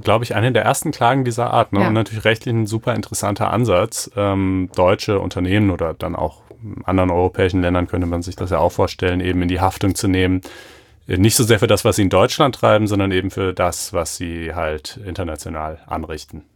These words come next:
Speaker 2: Ja, und das ist, äh, folgt natürlich auch so einem gewissen Trend, ne? Also letztendlich war es bis vor, äh, einigen Jahren wirklich offensichtlich ziemlich egal. Ja, da haben sich Unternehmen oft rausgeredet mit dem Hinweis, "Na, das waren ja nicht wir, das waren unsere Zulieferer, das waren unsere Vertragspartner."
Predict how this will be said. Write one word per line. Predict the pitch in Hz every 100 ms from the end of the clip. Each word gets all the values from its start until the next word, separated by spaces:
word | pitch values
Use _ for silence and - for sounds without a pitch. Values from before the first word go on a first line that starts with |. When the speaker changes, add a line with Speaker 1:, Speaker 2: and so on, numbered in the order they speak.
| _
Speaker 2:
Ja, | 220 202
und | - 214
das | 208
ist, | - -
äh, | - - - - -
folgt | - 226 226
natürlich | 208 208 196
auch |
so | 180
einem | 196
gewissen | 180 175 - 175
Trend, | - 175 147
ne? | 143 170 -
Also | 185 180 - - - -
letztendlich | 190 - 190 208 190
war | 190 190
es |
bis | - 202 - -
vor, | - - 175 165 160 -
äh, | - -
einigen | - 190 190
Jahren | 170 170 170
wirklich | 180 185 - -
offensichtlich | 170 185 170 165 180 -
ziemlich | - 175 160
egal. | 175 147 156 156 185
Ja, | 151 147
da | 156 160
haben | 160 160
sich | - -
Unternehmen | - 175 165 156 160 - - - - -
oft | 185 180 - 175
rausgeredet | 143 175 - 180 180 175 180
mit | 170 170
dem | 165
Hinweis, | 170 170 160
"Na, | 165
das | 160 -
waren | 165
ja | 170
nicht | 165 -
wir, | 175 202
das | 175
waren | 170 160
unsere | 160 160 151
Zulieferer, | - 208 190 185 160
das | 151 147
waren | 156 151
unsere | 160
Vertragspartner." | 160 160 - 160 - - 160 170 175